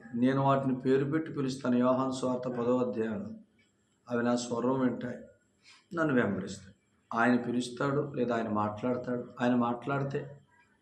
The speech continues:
యోహాను ఆరు అరవై మూడు, "ఈ నా మాటలు ఆత్మయు జీవము." So ఆయన మాట్లాడితే జీవిస్తాయి, జీవిస్తే ఆయనను వెంబడిస్తాయి.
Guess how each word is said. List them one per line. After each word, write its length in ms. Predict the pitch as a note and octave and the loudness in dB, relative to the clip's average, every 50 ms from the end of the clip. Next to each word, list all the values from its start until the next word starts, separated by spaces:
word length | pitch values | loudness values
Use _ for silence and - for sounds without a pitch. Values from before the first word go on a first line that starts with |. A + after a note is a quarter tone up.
| _ _ _ _ _ _ _ _ _ _ _ - | _ _ _ _ _ _ _ _ _ _ _ 2
యోహాను 400 | B2+ C3 C#3 C3 C#3 C#3 C3+ C3+ | 4 6 6 6 6 4 4 4
ఆరు 300 | B2+ B2+ C3 D3 E3 E3+ | 6 6 6 6 6 4
అరవై 280 | E3 D3 C3 B2+ B2 A#2+ | 4 4 4 4 2 2
మూడు, 300 | A2+ A2 G#2+ G#2 G#2 A2 | 0 -2 -4 -4 -6 -6
"ఈ 220 | A2 - A#2 B2 | -4 0 2 4
నా 200 | C3 C3 C3 C3 | 4 4 4 4
మాటలు 400 | C3 C3 C3+ C3+ C3+ C#3 C#3 C#3 | 4 2 2 2 0 0 -2 -2
ఆత్మయు 760 | C#3 C#3 B2+ C3 C3 C3 - C#3+ C#3+ C#3+ D3+ F3 - - - - A#2+ G#2+ G#2+ - - | 0 2 4 4 4 2 0 -2 -2 0 0 0 -2 -2 -4 -8 -8 -8 -6 -4 0
జీవము." 500 | B2+ B2 A#2+ A#2 G#2+ G2 G2 G2 - - - - _ _ _ _ _ _ _ _ _ _ _ _ _ _ _ _ _ _ _ - - - | 2 2 2 2 0 -2 -4 -8 -10 -14 -20 -20 _ _ _ _ _ _ _ _ _ _ _ _ _ _ _ _ _ _ _ -12 -6 -4
So 100 | - - - - B2+ | -4 -4 -2 0 2
ఆయన 200 | B2 B2+ C3 C3 | 2 4 4 2
మాట్లాడితే 1000 | C3 C3 C3+ C#3+ C#3 C#3 D#3 D#3+ D#3 D#3 D#3 - E3 E3+ F3 - - - - - - _ _ _ _ _ _ _ _ _ _ _ _ - A2 | 2 2 2 2 0 0 -2 0 0 0 -2 -2 -2 -2 -2 -2 -4 -6 -10 -16 -20 _ _ _ _ _ _ _ _ _ _ _ _ -14 -10
జీవిస్తాయి, 840 | G#2 A2 B2 C#3 D3+ E3 D#3+ C#3 - - A#2 G#2+ G2+ F#2+ G2 - - - _ _ _ _ _ _ _ _ _ _ - G#2 | -6 0 0 2 2 2 2 0 -2 -4 -6 -6 -6 -6 -10 -14 -18 -20 _ _ _ _ _ _ _ _ _ _ -16 -10
జీవిస్తే 680 | G2+ A2+ A#2+ B2 B2 B2+ A#2+ - - - B2+ C3 C3 C3 B2 | -4 0 2 4 4 4 2 -2 -4 -4 -2 -2 -2 -4 -4
ఆయనను 220 | A2 G#2+ G#2+ G#2+ | -4 -4 -4 -4
వెంబడిస్తాయి. 640 | G#2 G#2 G#2 G#2 A2+ A2+ A2+ A2 - - - - | -4 -2 -2 -2 -2 -4 -4 -6 -10 -12 -16 -18